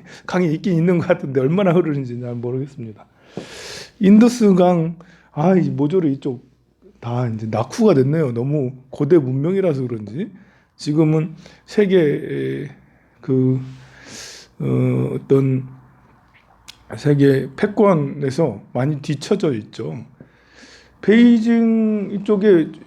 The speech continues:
이제 황하강 문명은 이제 이렇게 항상 역사의 중심지였다가 근래 이제 이십일세-, 이십 세기에는 저 밑에 있다가 이십일 세기가 되면서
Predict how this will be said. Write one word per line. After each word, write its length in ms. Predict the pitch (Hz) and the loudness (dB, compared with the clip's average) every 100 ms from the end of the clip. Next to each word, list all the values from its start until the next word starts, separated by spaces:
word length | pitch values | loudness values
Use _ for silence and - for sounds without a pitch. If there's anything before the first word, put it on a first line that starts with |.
| 175 | -4
이제 100 | 165 | -2
황하강 540 | 175 233 247 233 226 | 2 2 4 2 4
문명은 1900 | 214 202 208 202 202 202 202 196 196 190 196 196 202 - - - 247 240 190 | 4 4 2 2 0 0 0 -2 -4 -6 -6 -6 -6 -8 -14 -6 4 6 6
이제 340 | 156 160 143 - | 6 4 4 -2
이렇게 480 | - - 135 135 135 | -16 -8 -6 -6 -8
항상 340 | 156 180 180 | -6 -2 0
역사의 380 | 156 160 196 165 | 0 0 2 2
중심지였다가 760 | 151 170 170 175 156 147 123 127 | 2 0 2 2 0 0 -2 0
근래 420 | 156 185 226 160 | 2 6 6 4
이제 240 | 131 127 127 - _ _ _ _ _ | 0 -4 -6 -14 _ _ _ _ _
이십일세-, 720 | 156 170 175 190 190 - - | -8 -4 -2 -2 -4 -12 -8
이십 300 | 202 190 285 | -2 -2 -2
세기에는 600 | - 226 180 175 165 185 | 2 2 4 4 4 2
저 500 | 147 139 151 151 143 135 - _ | 2 2 4 4 2 -2 -10 _
밑에 260 | 147 147 151 | 0 2 2
있다가 460 | 147 123 110 151 - _ - | 2 -2 -4 -10 -12 _ -10
이십일 320 | 143 143 147 | -6 -4 -4
세기가 440 | - 156 143 135 | -2 -2 0 -2
되면서 580 | 127 120 123 120 196 196 | 0 -2 -4 -2 -2 -2